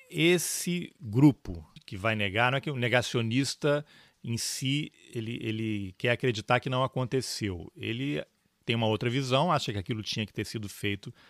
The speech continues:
mesmo. Não interessa a opinião dos outros, né?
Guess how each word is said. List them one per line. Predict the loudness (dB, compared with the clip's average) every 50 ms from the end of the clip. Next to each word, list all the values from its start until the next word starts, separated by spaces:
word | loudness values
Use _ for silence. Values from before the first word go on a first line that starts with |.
| -20 -20 -20 -20 -20 _ _ _ _ -4
mesmo. | -2 0 2 4 4 4 4 4 2 0 0 -2 -4 _ _
Não | -2 0 2
interessa | 4 6 6 6 6 6 4
a | 0
opinião | 0 0 0 0 0 0
dos | 0 -2 0 0
outros, | 2 0 0 -2 -4 -4 -2
né? | -2 -2 -4 -4